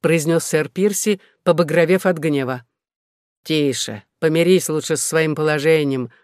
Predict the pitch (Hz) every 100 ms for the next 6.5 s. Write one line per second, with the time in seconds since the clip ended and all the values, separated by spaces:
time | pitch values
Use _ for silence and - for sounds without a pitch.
0 | _ 151 147 147 151 139 147 139 135 123
1 | 120 _ _ _ _ 147 180 226 - -
2 | 202 202 202 214 196 202 196 196 196 190
3 | 180 202 196 185 175 185 196 196 156 -
4 | _ - 196 220 247 - 233 247 190 160
5 | - 151 127 - 185 185 147 208 214 165
6 | 139 127 - 104